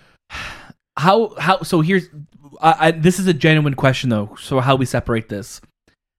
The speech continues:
How is me reading the book different from us watching, uh, The Secrets of Dumbledore when it comes out?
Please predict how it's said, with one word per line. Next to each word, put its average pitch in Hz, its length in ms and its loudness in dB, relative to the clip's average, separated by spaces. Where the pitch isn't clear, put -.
How 208 300 2
is 180 160 -2
me 170 260 -2
reading 156 420 -2
the 123 80 0
book 110 640 -4
different 160 340 2
from 131 260 -4
us 135 280 -2
watching, 120 600 0
uh, 110 360 2
The 139 80 -2
Secrets - 380 -2
of 131 80 -4
Dumbledore 120 460 0
when 101 100 -8
it 107 80 -12
comes 107 220 -6
out? 95 240 -12